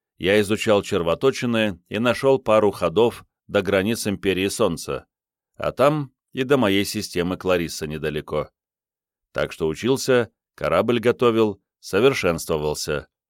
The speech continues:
Знаете, жаловаться нечего.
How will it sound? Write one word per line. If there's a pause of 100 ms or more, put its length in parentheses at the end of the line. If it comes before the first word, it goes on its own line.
(500)
Знаете, (180)
жаловаться
нечего.